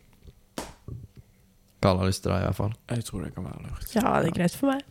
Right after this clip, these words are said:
Speaker 1: Ja. En
Speaker 3: Ja.
Speaker 1: time og et kvarter.
Speaker 3: Mm.
Speaker 1: En grei episode. Ok, eh, takk for nå. Takk til, eh, Vidar som stiller på short notice. Vi måtte bare ha en episode. Eh, soloepisodene gjør det ikke så bra.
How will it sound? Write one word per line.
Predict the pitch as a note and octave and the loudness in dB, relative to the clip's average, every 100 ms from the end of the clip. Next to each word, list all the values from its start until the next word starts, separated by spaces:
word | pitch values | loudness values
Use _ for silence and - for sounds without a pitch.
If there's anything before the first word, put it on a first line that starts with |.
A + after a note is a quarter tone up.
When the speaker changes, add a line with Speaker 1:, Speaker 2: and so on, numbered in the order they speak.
| - | -4
Speaker 1:
Ja. | D#2 - - - | -4 -6 -8 2
En | G2+ | 6
Speaker 3:
Ja. | |
Speaker 1:
time | A2 A2 G#2+ | 6 8 8
og | G#2 G2+ G2+ G2+ G2 F#2+ | 10 8 8 8 6 4
et | - | 4
kvarter. | G#2 - G2+ B2 - - _ | 2 4 2 2 -2 -20 _
Speaker 3:
Mm. | F#3 F3+ F#3 - - _ - - - | -2 -2 -4 -16 -20 _ -20 -6 -2
Speaker 1:
En | G2+ | 0
grei | C2 C#2 | 2 2
episode. | - - - C3+ - - - - - - - - - - | 0 -2 -2 -4 -10 -16 -14 -14 -16 -20 -20 -20 2 6
Ok, | D3 | 8
eh, | E3+ G3+ - - F3 F3 F3 | 8 6 2 6 8 8 4
takk | D#3+ F3 | 4 4
for | - C3+ B2+ A#2+ | 8 8 10 10
nå. | A2+ D3 - | 8 4 4
Takk | C#3+ - | 2 4
til, | A2 G#2 G#2 | 4 6 6
eh, | G#2 G#2 | 6 6
Vidar | G2+ G#2 G#2 G2 | 6 6 6 4
som | G#2 | 2
stiller | G2 G2+ G#2 | 2 4 4
på | G#2 G2 F#2+ | 4 4 6
short | G#2 G2 | 4 4
notice. | F#2 - - | 2 2 2
Vi | F#2 | 6
måtte | G2+ G#2 G2+ | 6 6 6
bare | G2 | 6
ha | G2 | 8
en | |
episode. | F#2+ - G2 G2+ A2 - - - - | 6 2 6 6 4 0 -18 -20 0
Eh, | G2+ G2+ | 6 6
soloepisodene | G2 G#2 G2 - G2 F#2+ G2 | 8 8 6 4 4 6 6
gjør | F#2+ G2 | 6 6
det | F#2+ | 6
ikke | G2 F#2+ G2 F#2+ | 6 6 4 4
så | - G2+ | 4 6
bra. | G2 A2 | 8 6